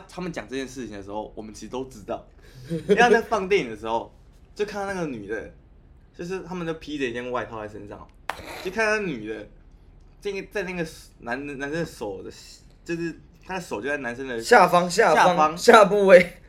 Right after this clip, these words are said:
Speaker 1: 这边动。然后其实
Speaker 2: Oh my god。
Speaker 1: 其实那时候意识到很多，意识到，然后意识到很多会做，都会，“哎，你去那边。”然后大家就去那边看看，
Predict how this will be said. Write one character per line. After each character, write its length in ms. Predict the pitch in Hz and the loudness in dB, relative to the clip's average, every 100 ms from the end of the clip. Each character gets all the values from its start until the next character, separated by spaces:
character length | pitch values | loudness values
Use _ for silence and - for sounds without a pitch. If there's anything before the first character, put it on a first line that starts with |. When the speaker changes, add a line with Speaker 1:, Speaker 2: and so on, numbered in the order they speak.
| - - | -20 -8
Speaker 1:
这 100 | 208 | -6
边 180 | 202 202 196 | -4 -4 -2
动。 240 | 208 - - _ _ _ - | -4 -4 -10 _ _ _ -20
然 80 | - | -8
后 180 | 190 269 | -2 -2
其 140 | - | -2
实 160 | 185 190 | -6 -4
Speaker 2:
Oh 240 | 202 170 | -4 2
my 180 | 240 180 | 4 6
god。 300 | 185 180 - | 8 6 2
Speaker 1:
其 100 | 190 | -4
实 140 | 202 233 | -2 0
那 100 | 254 | 0
时 100 | 202 | 2
候 300 | 214 - - - - - | 0 -4 -12 -20 -20 -10
意 160 | 226 | -8
识 100 | 170 | -6
到 120 | 160 185 | -4 -2
很 120 | 135 | -2
多， 160 | 147 | -2
意 60 | 139 | -4
识 160 | 123 120 | -8 -8
到， 240 | 113 - - - | -8 -10 -18 -10
然 120 | 160 | -8
后 60 | |
意 120 | 214 196 | -6 -2
识 80 | |
到 100 | 208 170 | 0 0
很 120 | 123 | -2
多 120 | 147 | -4
会 60 | 151 | -4
做， 180 | 135 - | -6 -8
都 120 | 143 | -6
会 100 | 151 - - - - - _ _ - - | -6 -6 -20 -20 -20 -20 _ _ -20 -20
，“哎， 60 | - - - - _ _ - | -20 -20 -20 -20 _ _ -20
你 60 | |
去 100 | - | -16
那 80 | 120 | -14
边。” 160 | 110 104 - | -16 -20 -16
然 80 | 120 | -6
后 120 | 139 160 | -6 -2
大 220 | - 156 160 | 4 4 4
家 40 | |
就 140 | 165 156 - - | 0 -2 -8 -16
去 140 | 151 | -14
那 0 | |
边 100 | 143 | -14
看 120 | 135 | -14
看， 140 | 120 | -16